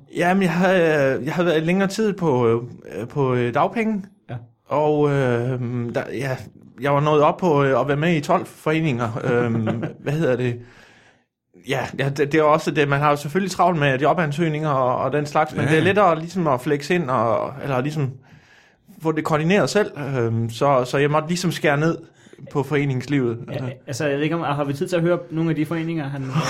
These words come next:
Speaker 1: <laughs>
Speaker 3: Øh, jeg ville blive skuffet over, også hvis vi ikke havde tid til at høre nogle af de foreninger. Jeg vil i hvert fald
Speaker 1: Ja.
Speaker 3: gerne høre et par stykker af dem.
Speaker 1: Ja, der var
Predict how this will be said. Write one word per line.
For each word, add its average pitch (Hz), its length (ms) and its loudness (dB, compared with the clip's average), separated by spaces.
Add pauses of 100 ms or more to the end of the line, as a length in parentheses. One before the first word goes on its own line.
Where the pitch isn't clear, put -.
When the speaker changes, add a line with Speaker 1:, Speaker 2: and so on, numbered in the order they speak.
(140)
Speaker 1:
<laughs> - 380 -8
Speaker 3:
Øh, 101 380 2
jeg 104 180 2
ville 101 280 -2
blive 104 140 0
skuffet 143 320 2
over, 98 240 0
også 113 240 0
hvis 113 200 -6
vi 123 60 -2
ikke 139 220 2
havde 104 140 2
tid 101 200 -4
til 101 120 -2
at 95 160 0
høre 95 140 2
nogle 101 140 0
af 98 40 -2
de 98 40 -8
foreninger. 92 280 -4
Jeg 107 80 0
vil 131 60 2
i 113 40 2
hvert 120 120 0
fald 147 120 -2
Speaker 1:
Ja. 165 60 6
Speaker 3:
gerne 190 80 -2
høre 131 80 0
et 123 60 -2
par - 60 -14
stykker 127 220 0
af 120 60 0
dem. 110 80 -2
Speaker 1:
Ja, 131 60 -2
der 165 120 2
var 165 180 4